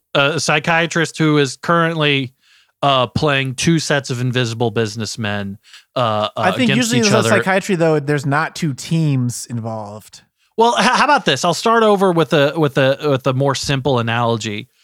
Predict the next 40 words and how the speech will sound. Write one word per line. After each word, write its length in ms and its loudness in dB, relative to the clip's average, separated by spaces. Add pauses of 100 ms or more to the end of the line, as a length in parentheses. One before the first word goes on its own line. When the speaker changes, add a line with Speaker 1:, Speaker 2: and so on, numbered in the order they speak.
(180)
Speaker 1:
So 220 0
the 120 0
main 380 -2
difference 420 0
between 320 -2
a 60 0
medium 440 -2
and 80 -4
a 60 -2
psychiatrist 1000 -4
is 180 -8
that, 300 -4 (380)
uh, 300 2
going 340 0
to 140 2
a 40 4
medium 520 -2
is 220 -8
super, 480 0
super, 460 -2
super, 600 -2
super, 760 -2 (320)
super 680 0
fun. 500 -4 (720)
And 600 0
you 160 -2
get 140 -2
to 80 -2
laugh 540 2
and 100 -4
you 60 -2
get 160 -2
to 60 -2
talk 340 -2
to 80 0
all 180 2
kinds 300 -4
of 100 -10
dead 240 -2
people 540 -4